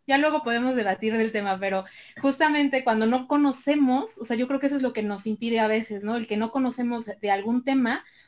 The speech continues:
o que no hemos probado algo, pues nosotros es un no automático, ¿no?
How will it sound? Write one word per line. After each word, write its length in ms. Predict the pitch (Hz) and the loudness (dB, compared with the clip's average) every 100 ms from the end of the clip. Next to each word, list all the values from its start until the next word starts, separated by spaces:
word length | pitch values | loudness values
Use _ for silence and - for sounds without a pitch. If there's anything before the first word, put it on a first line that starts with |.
| _ | _
o 140 | 202 196 | -6 -2
que 80 | |
no 100 | 220 | 0
hemos 240 | 233 254 254 | 2 0 -2
probado 460 | 226 214 220 254 | -2 2 4 4
algo, 440 | 254 240 226 220 285 _ _ | 4 2 -2 -4 -6 _ _
pues 260 | - 220 - | -8 -8 -6
nosotros 520 | 220 214 220 233 240 | -2 -2 -2 -4 -2
es 360 | 233 220 - 226 | -2 -4 -8 -4
un 220 | 226 226 | 0 2
no 100 | 220 | 4
automático, 640 | 220 226 214 208 202 185 185 | 4 2 0 -2 -4 -8 -8
¿no? 180 | 196 | -6